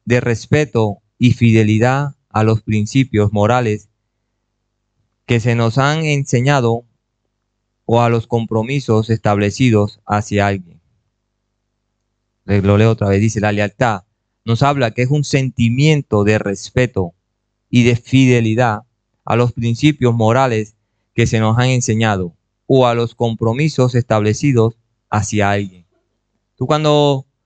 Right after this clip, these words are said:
conoces del Señor, entras en una vida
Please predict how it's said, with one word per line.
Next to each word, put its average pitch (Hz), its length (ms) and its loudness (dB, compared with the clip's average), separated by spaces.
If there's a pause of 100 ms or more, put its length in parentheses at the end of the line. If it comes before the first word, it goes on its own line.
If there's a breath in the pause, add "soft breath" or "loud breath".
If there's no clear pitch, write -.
(160)
conoces 139 400 2
del 131 160 2
Señor, 143 540 0 (1040)
entras 113 640 -2
en 107 180 -2
una 120 220 2
vida 107 400 2